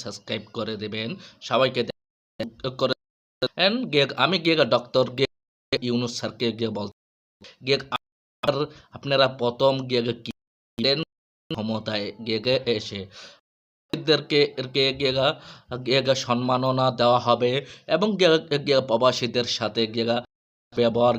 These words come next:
গে-, গা-, করা যাবে না এবং গে-, প্রবাসী এর, এর, এর,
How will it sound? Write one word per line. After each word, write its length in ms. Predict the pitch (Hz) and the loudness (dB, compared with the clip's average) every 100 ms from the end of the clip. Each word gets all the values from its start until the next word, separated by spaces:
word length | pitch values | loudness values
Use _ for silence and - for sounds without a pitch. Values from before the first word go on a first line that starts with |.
| 117 | 0
গে-, 120 | 120 | 0
গা-, 140 | 117 - | 0 0
করা 200 | 110 113 113 | 2 2 2
যাবে 220 | 117 120 | 0 2
না 120 | 135 180 - - | 0 -2 -6 -4
এবং 220 | 131 170 190 | -2 0 2
গে-, 240 | 160 143 - | 2 2 2
প্রবাসী 440 | 117 131 127 135 131 - - - | 0 2 0 -2 -6 -10 -20 -8
এর, 140 | 127 135 131 | -2 0 0
এর, 140 | 127 - | -2 -4
এর, 160 | 117 | -6